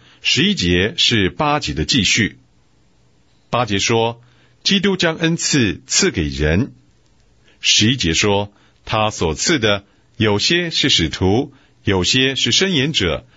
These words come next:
有些是传福音者，有些是牧人和教师。七节的个人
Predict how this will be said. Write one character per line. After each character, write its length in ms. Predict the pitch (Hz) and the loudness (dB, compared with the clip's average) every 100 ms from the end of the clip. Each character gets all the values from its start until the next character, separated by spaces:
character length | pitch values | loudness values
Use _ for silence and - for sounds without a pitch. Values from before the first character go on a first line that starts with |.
| _ _ - | _ _ -2
有 160 | 92 | 0
些 240 | 95 135 135 | 2 2 0
是 240 | 120 95 | -2 -2
传 320 | - 92 127 | -2 -2 -2
福 160 | 147 120 | -2 0
音 160 | 175 | 2
者， 280 | 190 98 - - _ _ _ | 2 0 -2 -10 _ _ _
有 200 | 92 87 | 0 0
些 200 | - 123 | 2 0
是 320 | - 98 85 - | 0 0 0 0
牧 200 | 175 131 | 0 2
人 340 | 82 80 110 | 0 0 0
和 220 | 120 76 | -2 -2
教 260 | - 156 80 | 0 -2 0
师。 340 | - 139 147 - _ _ _ _ _ _ _ _ _ _ _ | 0 0 0 -6 _ _ _ _ _ _ _ _ _ _ _
七 260 | - - 214 | -2 0 2
节 160 | 131 | 2
的 180 | 135 123 | 2 0
个 300 | 120 208 185 | 0 0 0
人 460 | 113 92 92 127 | 2 0 0 -2